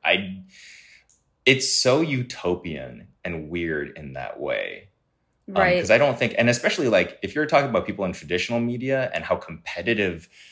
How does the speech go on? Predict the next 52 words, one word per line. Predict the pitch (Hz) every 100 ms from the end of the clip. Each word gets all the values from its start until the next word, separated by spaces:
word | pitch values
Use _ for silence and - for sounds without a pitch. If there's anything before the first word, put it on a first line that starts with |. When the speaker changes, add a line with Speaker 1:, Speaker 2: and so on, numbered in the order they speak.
| _ _
Speaker 1:
those | - 85 -
people | - 165 170
tend | 175 190 185
to |
be, | 180 190 190
because | 180 120 - 101
there | 107
are |
only | 120 98
so | - 98
many | 92
pages | 82 90 87 82
in | 78
a |
magazine, | 76 82 82 78 78 76
there | 76
are |
so | -
many, | 101 90 -
only | 101 90
so | -
many | 82 73
channels | 73 - 92 92 78 73
on | 73
T | - 78
V | 71 92 90 78
that | 69 -
you |
can | 65 -
occupy. | - - 196
Speaker 2:
Right. | 180 165 123
Speaker 1:
So | - -
everybody | 127 135 92 80
is | 78
fighting | - 127 117
for | 95
that | 80 -
space. | - 143 175 -
But, | - -
like, | 85 85
for | 104 -
us, | 202 -
it's | 131
just | - 127 -
like, | 123 -
no, | 107 110 -
we | 107
be | 104 95 90
existing, | 80 - 76 - 76 76
and | - 80 80 - -
isn't | 107 104 113 110 _
what, | 82 82 85 -